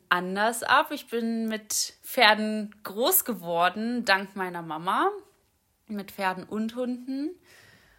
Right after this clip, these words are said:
Und ja, habe den Pferdevirus quasi in die Wiege gelegt bekommen. Seit neunzehnhundertneunundneunzig,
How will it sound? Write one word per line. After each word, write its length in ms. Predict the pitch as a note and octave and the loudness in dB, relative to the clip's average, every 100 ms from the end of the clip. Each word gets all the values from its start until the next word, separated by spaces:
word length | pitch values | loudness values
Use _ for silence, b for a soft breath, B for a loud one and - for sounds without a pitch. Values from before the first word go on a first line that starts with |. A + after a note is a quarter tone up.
| B | B
Und 560 | _ A#3+ A#3+ A#3+ A#3+ - _ _ _ - _ - | _ -6 -4 -4 -6 -12 _ _ _ -20 _ -8
ja, 420 | C#4 G#3+ F3 E3+ | -2 0 -2 -6
habe 300 | - G#3+ G#3+ | -2 -2 -2
den 260 | G#3+ G#3+ G#3 | -8 -8 -8
Pferdevirus 840 | G#3 A3 G#3+ G#3 G#3+ G#3 G#3 G#3 - | -4 -4 -4 -8 -10 -8 -10 -10 -14
quasi 420 | - G3+ G3+ G#3+ | -6 -4 -4 -8
in 80 | G#3+ | -10
die 80 | |
Wiege 480 | A#3 C#4+ C#4 G3+ F#3+ F#3+ - | -6 -6 -4 -4 -4 -10 -10
gelegt 340 | G3 F#3+ - | -8 -8 -8
bekommen. 600 | F#3+ - G#3 G3 A#3 F#4 - _ _ _ _ _ _ _ _ - - A#3 | -10 -6 -4 -2 -2 -4 -8 _ _ _ _ _ _ _ _ -20 -20 -14
Seit 320 | - G#3+ G#3 | -4 -2 -2
neunzehnhundertneunundneunzig, 2000 | G#3 G3+ G3+ G3+ G3 F#3+ F#3 - G3 F#3+ F3+ F3+ A3+ C4+ D#4 - E4 E4+ E4+ - | -2 -4 -6 -8 -8 -8 -10 -8 -8 -6 -6 -4 -4 -6 -6 -6 -6 -8 -12 -18